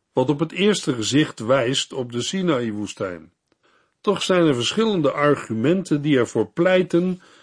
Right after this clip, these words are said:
de oostenwind te interpreteren als een zuidoostenwind, zodat we aan een sprinkhanenzwerm vanuit de omgeving van Ethiopië en Soudaan moeten denken.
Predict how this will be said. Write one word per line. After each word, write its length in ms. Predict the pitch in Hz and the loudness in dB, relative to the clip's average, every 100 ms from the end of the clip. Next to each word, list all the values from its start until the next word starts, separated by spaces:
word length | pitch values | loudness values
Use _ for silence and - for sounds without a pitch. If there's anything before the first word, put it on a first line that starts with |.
| _ - | _ -2
de 180 | 135 175 | 0 4
oostenwind 840 | 190 185 - 165 143 160 175 - | 2 2 0 0 4 4 2 -2
te 100 | - | -2
interpreteren 880 | 170 180 160 131 123 185 190 170 143 | 0 0 -2 -4 -4 -2 2 2 4
als 240 | 151 139 | 2 4
een 120 | 143 | 2
zuidoostenwind, 1400 | 127 185 208 185 - - 156 131 - 110 110 92 - _ _ _ _ _ _ | 4 4 4 2 -6 0 2 2 -2 -4 -4 -6 -10 _ _ _ _ _ _
zodat 500 | - 135 135 139 135 | -2 0 2 2 0
we 80 | 123 | -2
aan 220 | 117 120 | 0 0
een 80 | 135 | -2
sprinkhanenzwerm 1300 | - 151 185 180 131 123 120 110 120 135 135 151 - - _ | -2 0 0 0 0 0 0 -2 0 0 2 -2 -4 -18 _
vanuit 420 | - 139 123 123 | -2 0 2 0
de 100 | - | 0
omgeving 720 | 165 160 - 123 131 139 165 | 0 0 2 2 2 2 0
van 180 | - 170 | 0 -2
Ethiopië 800 | 139 131 139 135 120 117 151 143 | 0 -2 2 4 4 2 2 2
en 120 | 139 | 2
Soudaan 640 | 131 170 151 190 190 185 | 0 -4 0 2 2 2
moeten 280 | 139 127 113 | 0 -2 -4
denken. 420 | 110 101 92 80 | -4 -4 -8 -16